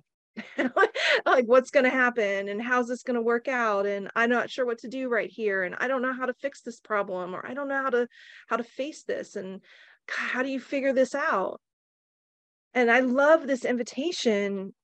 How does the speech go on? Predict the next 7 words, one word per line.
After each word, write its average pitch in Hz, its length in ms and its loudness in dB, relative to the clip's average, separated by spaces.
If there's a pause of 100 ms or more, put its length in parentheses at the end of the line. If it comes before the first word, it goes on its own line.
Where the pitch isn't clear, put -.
(100)
to 262 100 2
think 277 220 2
about 269 280 2
courage 262 640 0 (100)
as 226 560 0 (440)
being 269 480 -4 (600)
engaged 262 840 -2